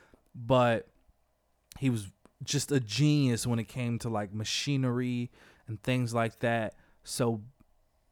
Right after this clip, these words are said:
not only Bruce Wayne gave him a job, but Batman gave him a job in the Batcave fixing his machinery. So, like, working on the Batmobile, fixing computers if they got broken.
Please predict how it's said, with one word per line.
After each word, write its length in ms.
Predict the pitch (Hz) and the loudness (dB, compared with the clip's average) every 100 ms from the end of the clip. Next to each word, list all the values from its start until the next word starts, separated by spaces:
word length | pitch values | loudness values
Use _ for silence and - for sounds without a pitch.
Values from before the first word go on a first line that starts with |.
| _ | _
not 500 | - 143 165 180 202 | -2 0 4 4 6
only 200 | 214 208 | 6 8
Bruce 520 | 175 135 123 151 147 135 | 4 2 4 4 4 0
Wayne 500 | 135 151 151 151 139 | 0 2 2 2 0
gave 280 | 123 117 110 | 0 -2 -2
him 140 | 113 | -4
a 60 | 104 | -6
job, 480 | 101 110 104 95 | -4 -4 -4 -4
but 320 | 110 117 107 - | -2 -2 -4 -4
Batman 600 | 160 170 - 135 120 113 | -2 0 -2 -2 -2 -4
gave 300 | - 127 156 | -6 -4 -2
him 160 | 143 135 | -2 -2
a 60 | |
job 500 | 123 107 113 110 107 - - | -4 -2 -2 0 -2 -8 -8
in 260 | 196 220 | -2 2
the 100 | 208 | 4
Batcave 920 | 165 131 143 139 127 - 120 104 95 95 - _ _ _ | 4 2 0 0 -2 -6 -8 -8 -8 -12 -16 _ _ _
fixing 1000 | - - - 214 - - 151 131 127 - _ _ | -20 -10 4 6 6 -2 -2 -2 -4 -8 _ _
his 280 | - 147 127 | 2 2 4
machinery. 640 | 123 - 127 113 95 92 - _ | 0 0 -4 -6 -6 -10 -16 _
So, 140 | - 139 | -2 0
like, 140 | 110 | 0
working 480 | 98 131 160 151 143 | 0 4 4 4 2
on 100 | 135 | 2
the 60 | 120 | 2
Batmobile, 800 | 123 120 95 104 98 101 82 90 | 2 2 0 -4 -6 -6 -8 -12
fixing 580 | - - 190 - - 147 | -16 0 0 0 -2 -4
computers 640 | 139 - 143 127 117 104 | -4 -4 -4 -2 -2 -6
if 140 | 107 | -8
they 140 | 110 107 | -8 -6
got 260 | 101 67 | -6 -8
broken. 460 | 98 95 95 82 | -6 -6 -6 -12